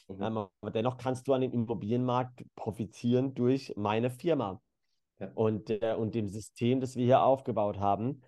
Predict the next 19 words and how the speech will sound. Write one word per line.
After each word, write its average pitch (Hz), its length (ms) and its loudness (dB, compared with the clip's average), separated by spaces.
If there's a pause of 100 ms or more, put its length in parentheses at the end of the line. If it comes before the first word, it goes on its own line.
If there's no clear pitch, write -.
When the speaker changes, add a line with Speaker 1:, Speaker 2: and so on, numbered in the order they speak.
(260)
Speaker 1:
Mhm. 98 140 -4
Speaker 2:
Und, 113 480 4
äh, 113 380 4
genau, 107 380 0
wir 113 120 -2
managen 127 440 -2
dann 135 160 2
die 131 100 -2
Projekte. 123 520 -2
Die 110 100 -6
Projekte 107 400 -2
machen 104 260 -2
zwischen 101 280 -8
acht 113 280 -2
und 101 140 -8
zwölf 110 340 0
Prozent 107 420 -2
jährliche 104 360 -2
Rendite. 123 560 0